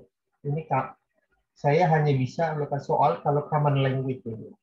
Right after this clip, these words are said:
Common language. Maka <laughs> kalau dikasih soal yang, sekali soal yang rada sulit, yang bahasanya bukan bahasa, bahasa sehari-hari, gitu. Saya baru ketahuan saya nggak bisa, gitu. Tapi dia bilang, "Kamu belajar benar," gitu.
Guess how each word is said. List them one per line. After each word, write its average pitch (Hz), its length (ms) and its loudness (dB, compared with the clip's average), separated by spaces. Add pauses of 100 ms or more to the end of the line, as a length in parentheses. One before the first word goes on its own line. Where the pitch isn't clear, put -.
Common 131 240 -4
language. 120 320 -6
Maka 135 400 2
<laughs> 143 240 2
kalau 143 160 0
dikasih 139 320 0
soal 147 240 2
yang, 127 240 0 (640)
sekali 143 180 0
soal 131 240 -2
yang 135 160 -2
rada 127 220 0
sulit, 143 320 -6
yang 131 160 -2
bahasanya 127 420 0
bukan 127 220 -2
bahasa, 120 480 -2
bahasa 123 480 -4
sehari-hari, 135 560 -2
gitu. 123 240 -10 (720)
Saya 156 160 0
baru 147 160 2
ketahuan 135 320 2
saya 147 240 0
nggak 127 80 0
bisa, 120 160 -4 (160)
gitu. - 140 -20 (440)
Tapi 123 220 -8
dia 147 160 2
bilang, 160 320 -2 (400)
"Kamu 156 240 0
belajar 139 320 2
benar," 147 260 0 (300)
gitu. - 240 -14